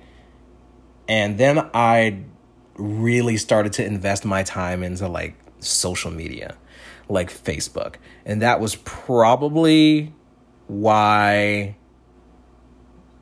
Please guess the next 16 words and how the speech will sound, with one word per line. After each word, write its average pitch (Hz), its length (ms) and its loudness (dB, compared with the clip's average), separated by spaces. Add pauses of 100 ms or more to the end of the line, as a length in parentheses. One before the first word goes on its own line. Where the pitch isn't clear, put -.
(1000)
things 107 200 -2
started - 320 -6
going 90 280 -8
downhill. 82 500 -8 (140)
Very 113 340 0
excited 110 380 0
to 101 80 -4
talk 101 260 0
about 95 300 0
it, 90 160 -8 (520)
um, 85 520 -10 (260)
next 131 420 0
time. 123 420 4 (580)
I 139 80 6
don't 147 180 4
expect - 640 -2